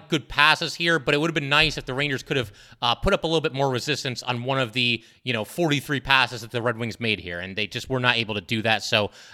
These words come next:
uh, that was certainly unfortunate. Uh, moving ahead to the second period, though, I did wanna talk a little bit about, um, you know, Vincent Trocheck and the goal that he scored, just a tremendous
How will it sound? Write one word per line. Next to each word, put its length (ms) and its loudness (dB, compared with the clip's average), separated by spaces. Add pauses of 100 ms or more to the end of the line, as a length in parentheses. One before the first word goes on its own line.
uh, 120 -2
that 120 0
was 100 -6
certainly 280 -2
unfortunate. 580 -2 (380)
Uh, 160 8
moving 300 0
ahead 160 4
to 60 2
the 100 -2
second 340 0
period, 260 0
though, 100 4
I 80 6
did 160 -2
wanna 140 2
talk 260 4
a 40 0
little 180 2
bit 140 2
about, 400 4 (400)
um, 480 -2
you 80 -4
know, 160 2
Vincent 360 -4
Trocheck 420 0
and 100 0
the 40 -4
goal 180 2
that 80 -2
he 140 -2
scored, 240 -4
just 140 -4
a 60 -2
tremendous 640 0